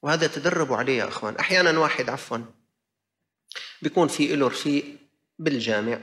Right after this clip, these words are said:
بيحضر معه بالجامع، بيشوفه عم بيدخن، بيجي بيقول قدام رفقاته: "أستاذ فلان عم بيدخن".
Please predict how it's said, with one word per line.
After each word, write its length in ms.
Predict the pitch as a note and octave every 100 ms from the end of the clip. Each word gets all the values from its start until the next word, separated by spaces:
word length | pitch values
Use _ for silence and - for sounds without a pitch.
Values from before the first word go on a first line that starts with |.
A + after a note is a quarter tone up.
| -
بيحضر 360 | - - B2
معه 140 | G#2+ G2+
بالجامع، 420 | G#2 A2+ A2 C3 - _ -
بيشوفه 400 | D#3+ - E3+ -
عم 100 | A2+
بيدخن، 440 | A2 - A#2 A2+ - - _ _ _ _ _ _ _ _ -
بيجي 280 | C#3+ C3 A#2
بيقول 300 | A2+ A#2 A2
قدام 380 | G#2 A2 G#2+
رفقاته: 400 | G2 - - - - _ _ _ -
"أستاذ 420 | - - C#3 B2+
فلان 300 | A#2 C#3+ D3
عم 120 | A#2+ A2+
بيدخن". 420 | A2+ - -